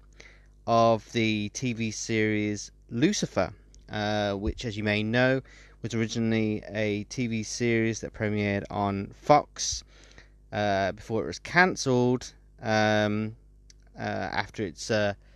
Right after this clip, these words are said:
uh, third season,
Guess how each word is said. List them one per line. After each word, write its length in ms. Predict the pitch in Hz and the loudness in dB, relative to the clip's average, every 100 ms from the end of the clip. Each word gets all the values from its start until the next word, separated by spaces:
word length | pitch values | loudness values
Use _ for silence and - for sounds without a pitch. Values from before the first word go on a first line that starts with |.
| - - - - - - - | -20 -20 -20 -20 -20 -16 -6
uh, 440 | 110 104 101 - | -2 0 -2 -4
third 400 | - 151 139 131 | -2 4 4 4
season, 720 | - 143 143 147 156 170 180 | 2 2 4 4 2 -2 -6